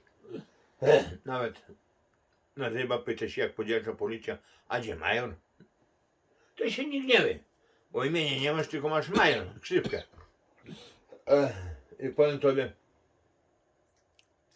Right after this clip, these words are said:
dowiedziałem się od człowieka, nie wiem od kogo, ale dowiedziałem się, że ty pojechałeś jak po masłem po chlebie po Jarku.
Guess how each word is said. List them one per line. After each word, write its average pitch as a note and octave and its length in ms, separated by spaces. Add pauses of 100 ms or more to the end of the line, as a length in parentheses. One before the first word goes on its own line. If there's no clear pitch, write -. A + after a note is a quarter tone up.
(800)
dowiedziałem B2+ 680
się C3+ 140
od A2+ 100
człowieka, A2+ 480
nie B3 140
wiem F3+ 280
od A#2 140
kogo, C3+ 400 (460)
ale A#2+ 240
dowiedziałem A#2 600
się, G#2+ 180 (840)
że B2+ 140
ty G#3+ 200
pojechałeś D#3 640
jak C3 160
po G#2 240 (360)
masłem A#2+ 600
po G2+ 100
chlebie C3+ 320
po B2+ 400 (140)
Jarku. - 460